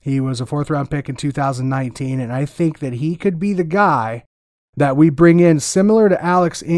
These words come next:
Alec Ingold, where he makes a huge difference in that position group. You can split him out. You can keep him in line. You can bring him into the backfield.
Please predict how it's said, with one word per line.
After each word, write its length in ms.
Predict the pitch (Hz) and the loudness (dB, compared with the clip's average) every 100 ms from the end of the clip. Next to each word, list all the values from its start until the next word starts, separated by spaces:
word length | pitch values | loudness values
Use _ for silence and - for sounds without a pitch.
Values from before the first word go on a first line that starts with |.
| - | -2
Alec 300 | 156 175 170 | 0 2 2
Ingold, 540 | 160 180 143 117 117 - _ _ _ _ | 2 0 2 0 -4 -10 _ _ _ _
where 480 | 127 147 143 127 - _ _ _ _ | -2 0 0 -4 -10 _ _ _ _
he 240 | - 165 202 | 0 4 6
makes 360 | 170 190 - | 6 6 4
a 60 | 139 | -2
huge 380 | - 208 165 113 | 0 0 0 2
difference 580 | 160 135 104 - - _ _ _ | 2 2 -6 -14 -20 _ _ _
in 120 | 139 | -2
that 180 | 143 131 | -2 -2
position 440 | 131 135 131 127 | -2 -2 -2 -4
group. 260 | 104 101 - _ _ _ | -8 -10 -14 _ _ _
You 180 | 127 135 | -2 -2
can 160 | 135 113 | -2 -8
split 420 | - - 185 180 | -10 2 4 6
him 180 | 165 156 | 4 4
out. 340 | 151 151 127 | 4 2 0
You 100 | 123 | -6
can 160 | 123 110 | -8 -10
keep 300 | - 170 165 | -4 -2 0
him 160 | 151 | 0
in 220 | 151 147 | 2 2
line. 360 | 143 143 139 135 | 2 0 0 0
You 140 | 120 | -2
can 140 | - 104 | -6 -8
bring 220 | 131 160 | -4 0
him 140 | 156 | 2
into 160 | 151 143 | 0 0
the 100 | 135 | -2
backfield. 720 | 117 143 139 - 139 135 131 | -2 -2 -2 -4 -4 -4 -4